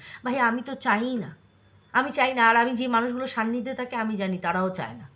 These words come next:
কখনো চায় না। কিন্তু কথাটা কোথায় জানো? কথাটা হচ্ছে সময় থাকতে মানুষের বোঝা উচিত, অসময় বুঝে কোনো লাভ নেই।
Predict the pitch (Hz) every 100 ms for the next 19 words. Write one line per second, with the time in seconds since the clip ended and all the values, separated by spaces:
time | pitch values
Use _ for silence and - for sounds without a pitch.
0 | _ 240 240 320 311 202 135 120 - _
1 | _ _ _ - 196 233 - 180 233 254
2 | 247 226 233 220 220 240 - _ - -
3 | - 185 220 226 214 208 254 247 - 208
4 | 202 220 208 185 180 233 202 165 196 214
5 | 185 208 202 185 185 185 165 143 - -
6 | - - - - - 185 - 226 208 196
7 | 196 226 226 190 180 170 151 127 135